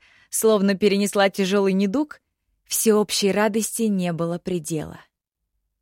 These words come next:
Нарбелия быстро пришла в себя и под присмотром многочисленных служанок, камеристок,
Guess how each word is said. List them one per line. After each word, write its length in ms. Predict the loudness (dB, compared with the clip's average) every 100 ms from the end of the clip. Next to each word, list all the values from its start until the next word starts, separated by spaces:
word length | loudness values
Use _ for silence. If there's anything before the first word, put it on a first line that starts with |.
| _ _ _ _ -2
Нарбелия 680 | 0 4 4 4 4 2 0
быстро 440 | -4 -6 -2 -2
пришла 400 | -2 -6 -4 -4
в 60 | -4
себя 400 | -6 -6 -8 -12 _ _ _ _
и 140 | -6 -2
под 240 | -2 -2
присмотром 640 | -2 -2 -2 -2 0 0 0
многочисленных 760 | 0 0 0 -4 -4 -6 -6
служанок, 800 | -6 -4 -2 0 0 -2 -6 -16 _ _
камеристок, 840 | 0 0 0 -2 -4 -6 -10 -10